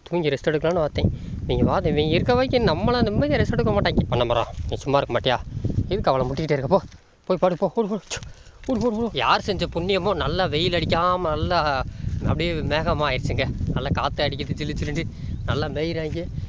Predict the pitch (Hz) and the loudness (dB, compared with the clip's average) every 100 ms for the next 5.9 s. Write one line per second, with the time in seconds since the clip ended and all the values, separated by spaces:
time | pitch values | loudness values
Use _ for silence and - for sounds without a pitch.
0 | - - 143 160 180 196 202 202 190 180 | -6 -4 0 0 0 -2 0 0 0 0
1 | 175 175 190 208 233 226 226 202 214 202 | 0 -2 -4 -2 -2 0 0 -2 -6 -4
2 | 208 208 196 196 208 220 202 214 202 214 | -2 -2 -4 -2 -2 0 -2 0 -2 -2
3 | 202 202 214 131 135 170 170 - 123 147 | -4 -6 -8 0 6 6 4 0 2 4
4 | 147 151 151 160 156 175 - - _ - | 4 2 4 6 6 2 -6 -20 _ 0
5 | 143 147 151 160 156 147 160 151 139 | 2 4 4 6 4 4 4 4 2